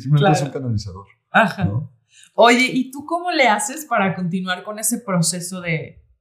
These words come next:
Speaker 2: de, de tener esta conciencia a la hora que haces, eh, deporte o a la hora que creas un nuevo proyecto? O sea, ¿cómo te mantienes conectado contigo?
Speaker 1: Eh, pues en esencia sí, sí un poquito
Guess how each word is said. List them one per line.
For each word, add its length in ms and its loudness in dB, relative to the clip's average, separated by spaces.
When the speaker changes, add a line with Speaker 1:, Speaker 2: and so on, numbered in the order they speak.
Speaker 2:
de, 520 2
de 100 8
tener 240 2
esta 220 -4
conciencia 720 0
a 40 0
la 80 2
hora 140 0
que 100 -4
haces, 400 -6
eh, 100 0
deporte 500 0
o 60 -4
a 60 0
la 60 -2
hora 140 0
que 120 -10
creas 240 -4
un 80 -8
nuevo 180 -6
proyecto? 500 -6
O 40 -4
sea, 140 -2
¿cómo 180 0
te 80 -4
mantienes 420 -2
conectado 580 0
contigo? 580 -6
Speaker 1:
Eh, 460 8
pues 160 -4
en 100 6
esencia 460 4
sí, 480 -2
sí 300 6
un 100 6
poquito 800 -2